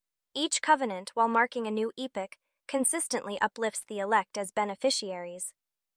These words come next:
Waltke asserts the importance of faith and individual righteousness within this narrative, exemplifying how one person's faithfulness, like Noah's, can invoke God's covenant loyalty.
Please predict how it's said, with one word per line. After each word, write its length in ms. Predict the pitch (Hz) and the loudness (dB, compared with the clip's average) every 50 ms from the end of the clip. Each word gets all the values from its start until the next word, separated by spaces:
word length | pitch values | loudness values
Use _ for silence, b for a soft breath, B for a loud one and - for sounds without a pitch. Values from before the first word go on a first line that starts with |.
| _ - 240 | _ 4 10
Waltke 420 | 269 285 320 - - - 330 330 | 12 12 12 10 8 -2 -2 0
asserts 380 | 320 294 - - 220 214 208 - | 0 0 0 0 -2 -2 -2 -4
the 120 | - 254 240 | -4 -2 -2
importance 480 | 226 220 - - 254 247 214 208 - | -2 -2 0 0 0 2 2 0 -2
of 100 | 226 202 _ - | -4 -6 _ 0
faith 220 | 254 262 285 - - | 0 0 0 0 -4
and 160 | - 233 185 | -4 -4 -2
individual 580 | - 269 277 269 226 240 214 - 226 214 208 202 | 0 0 0 0 0 0 0 0 0 -2 0 4
righteousness 680 | 226 226 247 - - 196 - - 190 180 185 - - | 4 4 4 2 0 -4 -6 -6 -6 -6 -6 -6 -6
within 260 | 220 214 - 233 233 | -4 -2 0 0 2
this 200 | 226 214 208 - | 0 0 -2 -2
narrative, 520 | 220 220 220 214 214 196 175 170 175 - _ _ _ _ _ _ _ - | -2 -2 0 0 -2 -2 -4 -6 -10 -12 _ _ _ _ _ _ _ 0
exemplifying 800 | 254 254 240 240 277 302 302 214 196 - - 220 208 202 208 202 | 2 4 6 6 6 6 6 2 -2 2 2 0 0 0 -2 -2
how 160 | - 220 214 | 0 0 0
one 280 | 208 220 240 269 294 | 2 2 2 2 2
person's 420 | 277 - 226 208 - - 208 196 - | -2 -4 -6 -6 -6 -6 -6 -6 -4
faithfulness, 720 | - 220 226 233 - - 196 190 175 170 185 - - - - | -2 -2 -2 -2 -2 -6 -8 -6 -6 -6 -6 -8 -8 -8 -4
like 220 | 214 214 202 196 - | 0 0 0 0 2
Noah's, 500 | 220 233 254 220 185 175 180 - - - _ _ _ _ _ _ - | 2 4 4 4 2 0 -2 -6 -8 -10 _ _ _ _ _ _ 2
can 140 | - 269 | 4 6
invoke 420 | 269 269 247 262 277 320 - - - - | 6 6 8 8 6 6 6 2 -4 2
God's 320 | 240 226 233 247 226 - | 4 6 6 6 4 0
covenant 460 | - - - 220 196 202 196 185 - | -4 -2 -2 -2 -2 -2 -4 -4 -2
loyalty. 560 | 202 202 196 196 190 190 - - 185 180 185 | 0 0 2 2 0 -2 -6 -10 -14 -14 -16